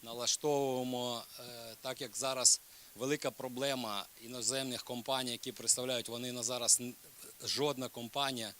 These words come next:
в Україну не дос-, де-, дає ні монтажників, ні сервісників.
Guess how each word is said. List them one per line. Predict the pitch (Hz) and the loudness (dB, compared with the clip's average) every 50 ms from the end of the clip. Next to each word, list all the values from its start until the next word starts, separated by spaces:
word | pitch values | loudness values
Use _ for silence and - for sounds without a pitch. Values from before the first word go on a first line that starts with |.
| - - - - - - | -18 -20 -20 -20 -20 -12
в | - 110 | -10 -10
Україну | 110 - - 127 131 135 139 131 127 120 | -6 -4 -2 0 2 2 2 2 0 0
не | 117 123 135 139 | 0 0 0 0
дос-, | 131 123 120 123 - - - - | 0 0 4 4 4 4 2 -2
де-, | 123 131 131 131 131 | -2 0 0 0 -2
дає | 120 117 120 127 120 117 120 127 127 123 113 - 113 | -2 -2 -2 -2 0 0 0 0 0 0 -2 -4 -4
ні | 123 135 151 | -6 -4 -2
монтажників, | 151 147 143 131 - 143 143 143 120 - 131 - - 127 113 | -2 -2 -2 -2 0 0 2 2 2 0 -2 -4 -4 -4 -4
ні | 120 127 | 2 8
сервісників. | - - - 143 139 139 139 127 - - 135 120 - 131 123 117 | 8 8 10 8 4 2 4 4 4 4 4 0 -2 -4 -4 -4